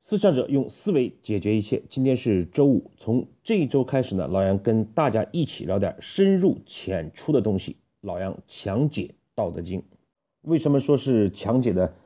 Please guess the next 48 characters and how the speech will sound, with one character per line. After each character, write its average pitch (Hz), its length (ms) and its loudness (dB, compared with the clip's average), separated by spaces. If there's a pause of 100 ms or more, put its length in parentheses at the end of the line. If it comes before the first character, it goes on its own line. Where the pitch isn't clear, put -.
(160)
因 120 120 0
为 127 160 0
老 104 140 4
杨 107 160 4
觉 107 120 2
得 98 280 2 (160)
《道 123 160 2
德 107 80 0
经》 107 240 -2
深 165 340 -2
奥 143 200 4
无 98 200 0
比， 95 220 -4 (100)
老 90 160 -4
杨 92 180 0
无 104 80 0
法 110 300 -4
窥 143 340 0
其 113 300 -2
全 - 320 -8
貌， 107 400 2
只 95 340 -4
能 101 280 2 (120)
强 117 540 -2
解 110 240 -6 (140)
一 98 120 -6
二。 95 280 -4 (520)
第 135 60 -6
二 131 160 2
点， 104 240 0
老 104 140 4
杨 113 160 6
虽 151 180 0
然 123 300 4
与 107 240 2
道 139 360 2
家 107 380 0
无 104 140 -4
缘， 101 280 0 (460)
却 - 320 -2 (120)
对 151 260 4
其 - 400 -2
学 127 320 0
说 117 280 2
心 156 380 0
存 - 420 -4
敬 143 240 0
重。 73 220 -6